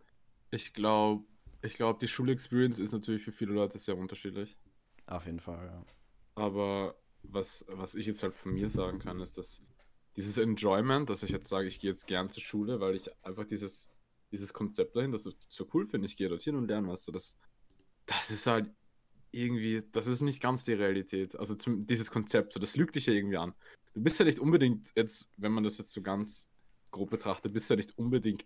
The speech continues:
Speaker 1: da, um zu lernen, sondern du bist da, um Leistung abzugeben.
Speaker 2: Ja.
Speaker 1: Und das ist schon irgendwie messed up. Weil ich glaube, ein, ein System, das nur darauf aus ist, dich bestmöglich auszubilden, das würde, glaub ich, nicht so funktionieren.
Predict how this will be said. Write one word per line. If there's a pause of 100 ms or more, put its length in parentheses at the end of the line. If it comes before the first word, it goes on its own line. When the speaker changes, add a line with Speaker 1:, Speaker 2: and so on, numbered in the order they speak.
Speaker 1:
da,
um
zu
lernen,
sondern
du
bist
da,
um
Leistung
abzugeben.
Speaker 2:
Ja. (680)
Speaker 1:
Und (380)
das
ist
schon
irgendwie
messed
up. (420)
Weil
ich
glaube,
ein,
ein
System, (340)
das
nur
darauf (120)
aus
ist, (380)
dich
bestmöglich
auszubilden,
das
würde,
glaub
ich,
nicht
so
funktionieren.